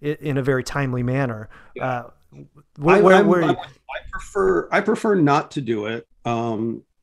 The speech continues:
Speaker 2: the, the one moment where I do the instant stooging, I know most people, um, who are doing that and, and using a stooge for it, uh, they will find somebody ahead of time and say, "Here's what we're gonna do, here's
Speaker 1: Yeah.
Speaker 2: what I need to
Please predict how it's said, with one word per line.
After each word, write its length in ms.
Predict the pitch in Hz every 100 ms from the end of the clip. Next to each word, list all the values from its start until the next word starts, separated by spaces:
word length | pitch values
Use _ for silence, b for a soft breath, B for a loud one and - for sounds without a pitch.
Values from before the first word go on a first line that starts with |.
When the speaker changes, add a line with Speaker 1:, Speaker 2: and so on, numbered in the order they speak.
| - -
Speaker 2:
the, 280 | 123 131 127
the 100 | 131
one 240 | 139 151
moment 280 | 156 151 143
where 100 | 131
I 60 | 120
do 160 | 147
the 120 | 143
instant 380 | 139 135 - 131
stooging, 400 | - 135 127 127
I 40 | 123
know 280 | 135 135
most 520 | 131 131 139 160 165 -
people, 640 | 143 135 123 120 120 - -
um, 520 | 117 110 110 107 110 _ _ _ _ _ _ _ -
who 120 | 135
are 60 | 123
doing 380 | 110 147 143 127
that 340 | 127 127 127
and, 220 | 123 120 123
and 160 | 120
using 340 | 117 131 127 123
a 40 |
stooge 340 | 123 127 123 113
for 280 | 131 123
it, 160 | 120 117 - b b b _ -
uh, 280 | 120 113 -
they 460 | - 127 135 127 123
will 160 | 131
find 320 | 127 135 127 123
somebody 380 | 139 127 123
ahead 220 | 120 135 127
of 100 | 113
time 420 | 131 123 123 120
and 140 | 117
say, 360 | 113 123 117 120
"Here's 240 | 135 123
what 100 | 127
we're 60 | 120
gonna 160 | 131 127
do, 300 | 165 160 151
here's 180 | 131
Speaker 1:
Yeah. 180 | 131 123
Speaker 2:
what 80 | 117
I 40 | 123
need 160 | 120
to 60 | -